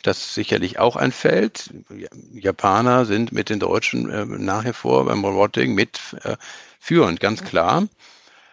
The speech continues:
Und schließlich, ich glaube auch, dass wir, äh, auch den Biotech-Bereich nicht vollkommen fallen lassen sollten in Deutschland. Wir waren ja mal die Apotheke der Welt.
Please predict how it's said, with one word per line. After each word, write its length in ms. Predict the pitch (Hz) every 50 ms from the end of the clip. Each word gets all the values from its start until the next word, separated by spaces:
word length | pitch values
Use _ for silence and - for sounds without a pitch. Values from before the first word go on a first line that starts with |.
| _ _ _
Und 240 | - 120 120 113
schließlich, 480 | - - 120 156 160 - - 143 135 -
ich 100 | 120 -
glaube 340 | - 110 104 127 131 131 135
auch, 120 | 127 110
dass 260 | - - 113 107 -
wir, 800 | - 113 107 107 110 110 110 - - - - - 104 98 98 101 -
äh, 40 | -
auch 140 | 101 95
den 180 | - - 107 101
Biotech-Bereich 800 | 101 120 151 170 - - 143 - _ 127 117 107 104 113 117 113
nicht 160 | - 113 98 -
vollkommen 560 | - - 117 117 - - 113 107 101 101 95
fallen 320 | - - 107 127 165 180
lassen 260 | 160 131 117 - -
sollten 380 | 95 95 92 95 98 95 - 98
in 80 | 92 92
Deutschland. 420 | 92 90 87 95 - - 135 120
Wir 120 | 107 98
waren 220 | 95 92 98 117 131
ja 60 | 127
mal 160 | 120 117 117
die 140 | 113 110 -
Apotheke 460 | 107 104 98 - - 107 107 - 104
der 180 | 92 87 82 76
Welt. 460 | 78 76 78 101 139 185 220 - -